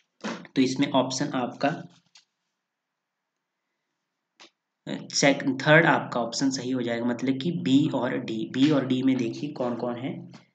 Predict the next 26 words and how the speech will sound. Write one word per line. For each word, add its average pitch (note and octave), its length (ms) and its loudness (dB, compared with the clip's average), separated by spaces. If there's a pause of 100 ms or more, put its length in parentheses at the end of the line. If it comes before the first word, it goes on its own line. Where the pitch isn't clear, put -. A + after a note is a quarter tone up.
(240)
बी C3 180 4
और C3+ 280 2
D C3 160 4
में C3 160 6
देखा B2 280 -2
जाए A#2+ 220 -4
तो E3 220 -4
काशीनाथ B2 800 0
खत्री C3+ 360 0 (540)
और B2+ 320 -4 (320)
आपका A#2+ 380 -2
राधाचरण A#2+ 680 -2 (120)
गोस्वामी। A2 560 -2 (160)
राधाचरण B2+ 480 -2
गोस्वामी A#2+ 460 -4
की B2+ 140 -8
बात A#2 340 -6
की B2+ 80 -8
जाए A2+ 260 -6 (720)
तो C3 380 -4
इनका C3+ 340 0
जो C#3+ 360 0 (160)
जन्म B2 280 0
हुआ B2+ 300 -2
अठारह A2+ 560 -8
सौ C#3+ 220 -4